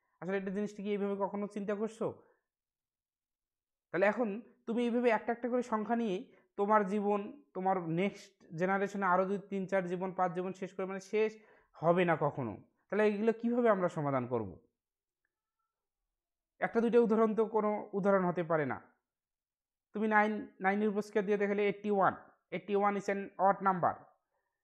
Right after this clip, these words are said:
তোমাকে এখন বলতে পারে যে, "তাহলে তুমি থার্টিনের জন্য প্রুভ করো", তাহলে থার্টিন দেখালে তারপর বলবে, "ফিফটিনের জন্য প্রুভ করো।" তাহলে আমরা আজকে শিখব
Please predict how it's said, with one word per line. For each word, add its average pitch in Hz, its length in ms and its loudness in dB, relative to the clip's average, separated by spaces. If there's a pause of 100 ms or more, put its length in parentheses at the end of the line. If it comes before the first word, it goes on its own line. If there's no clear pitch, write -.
(220)
তোমাকে 220 200 2
এখন 220 240 0
বলতে 214 200 0
পারে 214 180 -2
যে, 214 120 -4
"তাহলে 214 180 -4
তুমি 202 140 -8
থার্টিনের 208 440 2
জন্য 220 260 -4 (300)
প্রুভ 220 260 -8
করো", 214 280 -4 (260)
তাহলে 190 120 -6
থার্টিন 220 340 2
দেখালে 214 240 0
তারপর 214 220 0
বলবে, 214 260 -2
"ফিফটিনের 220 400 -4
জন্য 214 140 -4
প্রুভ 214 280 -8
করো।" 208 300 -4 (200)
তাহলে 151 120 0
আমরা 185 240 4
আজকে 208 280 -2
শিখব 202 480 -4